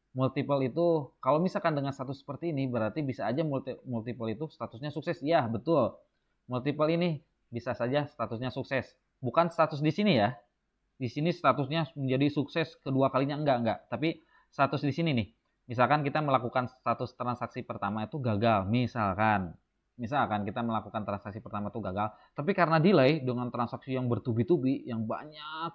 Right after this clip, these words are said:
terus-terusan, otomatis status ini tuh udah gagal, udah diterima oleh software, tapi belum berpindah ke kolom yang tadi,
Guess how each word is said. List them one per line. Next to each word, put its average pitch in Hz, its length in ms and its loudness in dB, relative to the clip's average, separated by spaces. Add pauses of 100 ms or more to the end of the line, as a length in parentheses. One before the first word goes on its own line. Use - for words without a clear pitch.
terus-terusan, 127 640 -2 (480)
otomatis 139 560 0 (320)
status 139 480 0
ini 151 160 2
tuh 196 400 -2
udah 147 240 4
gagal, 139 320 4
udah 139 80 2
diterima 160 400 0
oleh 113 160 2
software, 127 320 -2
tapi 165 400 -4
belum 143 400 4
berpindah 151 640 0
ke 147 80 -6
kolom 135 240 2
yang 156 160 -4
tadi, 165 240 0